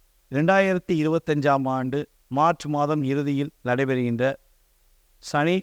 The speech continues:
பெயர்ச்சிக்கான காணொளி தான் நீங்க பார்க்க போறீங்க. கிட்டத்தட்ட நம்ம நியூ இயர் பலன்களே சொன்னோம். மூன்று கிரகங்கள் பெயர்ச்சியாகிறது.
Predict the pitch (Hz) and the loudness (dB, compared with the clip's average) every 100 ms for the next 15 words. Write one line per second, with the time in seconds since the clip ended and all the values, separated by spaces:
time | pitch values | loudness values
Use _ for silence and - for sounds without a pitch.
0 | - _ 135 151 151 - 131 139 127 127 | -6 _ 0 2 0 -4 -4 0 2 2
1 | 160 _ _ _ _ _ _ - 127 127 | -2 _ _ _ _ _ _ -2 0 0
2 | 117 113 135 160 _ 120 120 110 120 117 | 0 0 -2 -4 _ -2 -2 0 0 0
3 | 110 113 113 120 - _ _ _ _ _ | -2 -2 -2 -4 -10 _ _ _ _ _
4 | _ _ - 143 - 135 139 143 165 160 | _ _ -8 -8 -4 -2 0 0 2 4
5 | 151 131 120 131 135 135 147 170 147 143 | 4 2 0 -2 0 2 2 2 0 -2
6 | 139 147 - 131 143 170 _ _ 131 156 | -2 -2 -4 -4 -4 -6 _ _ -4 -2
7 | 170 151 151 135 143 160 156 147 120 117 | 0 0 0 0 -2 0 0 0 -2 -6
8 | - 135 139 - 143 127 123 123 | -2 -2 -2 0 0 0 0 -2